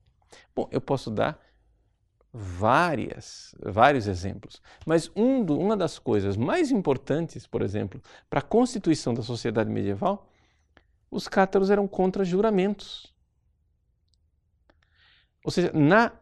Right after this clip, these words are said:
religião deles, eles proibiam que se fizessem juramentos. Ora, o que é que isso significava? Significava que o tecido social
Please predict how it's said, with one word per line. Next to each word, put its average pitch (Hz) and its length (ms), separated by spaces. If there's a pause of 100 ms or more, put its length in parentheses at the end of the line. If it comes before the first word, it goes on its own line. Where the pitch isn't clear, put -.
religião 139 640
deles, 117 640 (720)
eles 185 220
proibiam 214 840
que - 80
se - 100
fizessem 120 460
juramentos. 101 580 (340)
Ora, 233 340
o 175 100
que - 120
é 254 40
que 277 120
isso 240 120
significava? 214 840 (320)
Significava 220 760
que 226 80
o 220 60
tecido 269 1080
social 135 1040